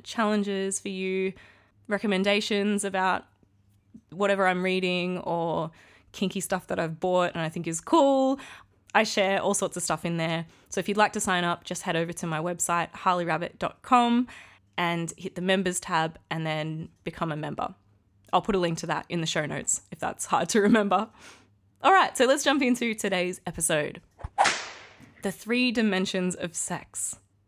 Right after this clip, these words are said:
So this idea of sex being in three dimensions was, um, originally talked about by a researcher called Donald Mosher in a paper he wrote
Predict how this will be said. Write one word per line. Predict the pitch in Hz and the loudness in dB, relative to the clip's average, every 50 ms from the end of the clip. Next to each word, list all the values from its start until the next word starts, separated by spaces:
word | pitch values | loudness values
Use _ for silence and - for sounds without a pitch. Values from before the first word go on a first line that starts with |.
| _ _ | _ _
So | - - 226 214 202 202 - - | -6 -2 2 2 2 2 0 -4
this | - 180 247 294 - - - | -4 -2 -2 -2 0 0 0
idea | - 226 214 180 190 196 185 180 180 185 180 - - - | 2 2 2 0 0 0 0 2 2 0 -2 -2 -2 0
of | 170 170 170 165 165 - - _ _ _ _ _ | 0 0 0 0 -4 -8 -18 _ _ _ _ _
sex | - - 190 165 165 - - | -4 -2 -2 -2 -2 -4 -8
being | - - 180 165 170 165 170 165 160 165 | -4 -2 -2 -2 0 -2 -4 -6 -6 -6
in | - 170 156 | -8 -10 -8
three | - - 190 175 | -4 -4 -2 -2
dimensions | 165 160 165 160 165 165 - 151 160 196 214 - - - - - - - _ - | -2 -4 -4 -4 -4 -6 -6 -6 -4 -4 -4 -6 -8 -10 -16 -20 -20 -20 _ -10
was, | 190 180 180 175 175 175 175 175 175 175 170 - - _ _ _ _ _ _ - | -2 0 2 2 4 2 2 0 0 -2 -6 -8 -10 _ _ _ _ _ _ 0
um, | 175 175 170 165 165 165 165 165 160 - | 2 4 4 4 4 2 2 -2 -4 -6
originally | - 170 185 208 196 - 226 214 202 196 180 180 180 175 175 170 156 - | -6 -4 -4 -4 -4 -2 -2 -2 0 0 0 0 0 0 -2 -4 -4 -8
talked | - - 190 175 - - | -6 -4 -4 -4 -4 -6
about | 185 170 160 160 156 - - _ | -4 -2 -2 -2 -2 -4 -6 _
by | 160 156 160 160 156 156 160 160 - - | -2 0 0 0 0 0 -2 -4 -4 -6
a | 165 | -6
researcher | 160 170 160 160 - 160 - - - 165 | -6 -4 -6 -4 -4 -6 -6 -6 -10 -12
called | - - 165 160 160 - | -8 -8 -8 -8 -6 -6
Donald | 170 165 165 165 160 160 160 | -6 -4 -4 -4 -6 -6 -4
Mosher | 165 165 175 - - 220 262 302 311 _ - - - - - - _ - | -4 -4 -4 -2 0 0 0 -2 -4 _ -20 -20 -20 -20 -20 -20 _ -10
in | - 170 | -8 -8
a | 156 | -8
paper | - - - 165 160 - | -6 -6 -6 -6 -6 -8
he | 175 165 180 180 | -10 -8 -8 -8
wrote | 165 175 180 175 165 - - - - | -6 -4 -4 -4 -4 -4 -6 -10 -12